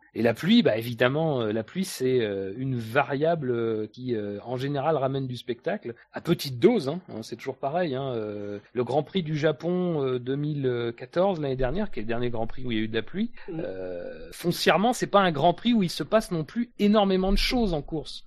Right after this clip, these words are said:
Speaker 1: Euh, ça commence un petit peu à bouger enfin quand, quand il y a ce moment où la pluie cesse un peu, euh, enfin, se, enfin, baisse d'intensité, euh,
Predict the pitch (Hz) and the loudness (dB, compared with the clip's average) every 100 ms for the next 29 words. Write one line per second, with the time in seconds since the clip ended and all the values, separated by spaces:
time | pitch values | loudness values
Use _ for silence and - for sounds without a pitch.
0 | - 117 110 107 101 101 101 - 143 190 | -12 -6 -4 -4 -4 -6 -4 -2 6 8
1 | 214 - 190 - 175 202 196 156 175 170 | 8 6 2 0 -2 6 8 8 2 2
2 | 208 175 - - 202 - 156 156 - - | 4 4 2 4 6 8 6 2 0 -2
3 | - 143 - 160 - 170 185 190 175 160 | -4 -6 0 0 2 2 4 6 6 2
4 | - 190 175 202 196 190 185 202 220 196 | 0 -4 -2 0 0 0 0 0 0 0
5 | - - 117 117 107 107 - 135 - 127 | -6 -6 -4 -2 -2 -4 -6 -6 -2 -2
6 | 117 107 104 101 104 104 - 117 143 165 | 0 -2 -6 -8 -12 -20 -10 0 2 2
7 | 170 165 156 160 226 262 262 - | 0 -2 -8 -6 -2 -2 -4 -16